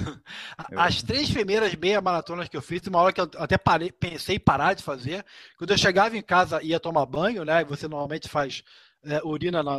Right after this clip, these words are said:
Speaker 1: quando tá tomando banho, cara, saía vermelha, preta, amarela, ro-, marrom, entendeu? Aí eu falava, "Caraca, cara, eu vou morrer,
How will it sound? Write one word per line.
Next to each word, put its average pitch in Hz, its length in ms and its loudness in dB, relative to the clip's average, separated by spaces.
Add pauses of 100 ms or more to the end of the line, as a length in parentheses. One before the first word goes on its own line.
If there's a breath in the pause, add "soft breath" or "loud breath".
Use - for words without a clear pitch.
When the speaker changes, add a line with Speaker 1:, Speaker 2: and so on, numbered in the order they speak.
Speaker 1:
quando 143 120 -6
tá 151 120 0
tomando 151 260 -4
banho, 185 160 2 (120)
cara, 190 200 8
saía 165 300 6
vermelha, 175 520 0 (140)
preta, 180 420 0 (160)
amarela, 160 680 2 (440)
ro-, 196 300 6 (400 loud breath)
marrom, 190 720 6 (340 soft breath)
entendeu? 202 340 -2 (220 soft breath)
Aí 190 60 -4
eu 196 40 2
falava, 240 260 6
"Caraca, 330 560 4
cara, 254 200 4
eu - 20 4
vou 285 140 4
morrer, 269 520 8